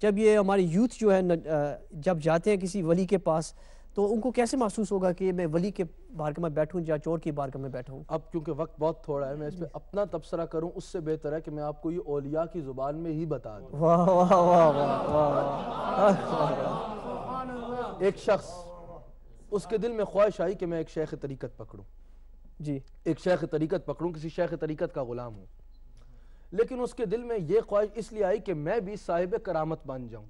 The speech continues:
Speaker 1: आहा।
Speaker 2: मैं भी एक शेख तरीकत पकड़ूं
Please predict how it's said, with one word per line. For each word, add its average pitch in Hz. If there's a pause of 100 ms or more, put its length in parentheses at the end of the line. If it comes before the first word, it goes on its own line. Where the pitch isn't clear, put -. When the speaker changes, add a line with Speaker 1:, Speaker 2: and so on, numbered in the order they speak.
(340)
Speaker 1:
आहा। 143 (680)
Speaker 2:
मैं 190
भी 165 (340)
एक 208
शेख 208
तरीकत 202
पकड़ूं 190